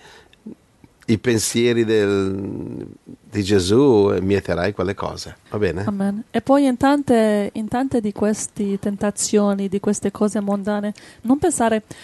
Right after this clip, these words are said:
Speaker 2: "Io sono abbastanza forte, posso guardare un film horror, non succederà niente",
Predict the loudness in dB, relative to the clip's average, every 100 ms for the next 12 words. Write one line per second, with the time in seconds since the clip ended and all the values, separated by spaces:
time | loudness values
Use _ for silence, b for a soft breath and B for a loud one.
0 | B -2 0 2 2 0 0 -2 -4 -4
1 | -4 0 4 4 4 -2 -2 0 2 4
2 | 2 2 2 0 -2 -8 0 4 4 4
3 | 0 -4 -4 -6 -6 -6 -6 -6 -8 -8
4 | -8